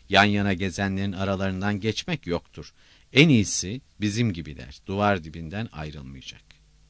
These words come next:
Fayrap Ömer bir gaz tenekesiyle yanlarından geçerken laf attı. "Yol ver ulan mortocu, yol ver. Şart olsun seni de kuşlara doğrarım ha." Salıntılı yürüyüşle avlunun ortasındaki mermer yalağa gidiyordu.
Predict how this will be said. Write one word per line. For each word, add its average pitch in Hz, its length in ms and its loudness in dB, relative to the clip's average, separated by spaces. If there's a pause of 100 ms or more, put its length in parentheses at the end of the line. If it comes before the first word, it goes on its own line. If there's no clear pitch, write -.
(1040)
Fayrap 147 400 8
Ömer 107 400 2
bir 117 220 0
gaz 131 260 4
tenekesiyle 101 760 -4
yanlarından 98 760 -2
geçerken 104 600 -8
laf 85 180 -12
attı. 69 360 -16 (420)
"Yol 123 360 8
ver 127 140 12
ulan 113 280 6
mortocu, 113 840 4
yol 110 340 0
ver. 110 300 4 (180)
Şart 113 400 4
olsun 131 320 -4
seni 117 320 0
de 123 80 2
kuşlara 113 580 -2
doğrarım 87 420 -4
ha." 90 340 -6 (1000)
Salıntılı 135 640 4
yürüyüşle 98 720 -2
avlunun 98 440 0
ortasındaki 90 720 -8
mermer 98 420 -2
yalağa 82 400 -6
gidiyordu. 78 680 -12